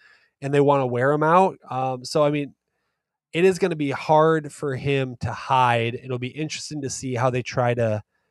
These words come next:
manage that and if they are able to just outscore it. But it, I, I, I guess my point was saying is I don't think we're really gonna have a good picture of how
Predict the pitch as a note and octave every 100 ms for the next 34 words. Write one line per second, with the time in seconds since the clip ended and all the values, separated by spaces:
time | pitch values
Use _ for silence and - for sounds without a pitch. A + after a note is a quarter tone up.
0 | _ B2 C3 C#3+ D#3 D3+ F#3 F#3+ F3+ -
1 | C#3 C#3 B2+ - - _ _ _ _ _
2 | _ _ _ _ B2 C#3 C3+ C3+ C3+ B2+
3 | C3 B2+ C3+ C#3 C3+ B2+ - C3+ B2 A#2
4 | A2+ A2+ A2+ _ _ _ _ _ _ _
5 | _ _ _ A#2+ G#2+ - _ B2 A#2 -
6 | B2 G#2 G2 C3+ D#3 - D#3+ E3+ - E3
7 | F3+ - F#3 G3+ G3 G#3 G3 F#3 E3+ D#3+
8 | - D3 C#3+ C3+ - D#3 F#3+ F3+ F#3 E3
9 | D3 D#3 D3+ C#3+ C3 B2+ C#3 B2+ B2+ A#2+
10 | - C3 - D3 A#2+ - C3 C3 B2+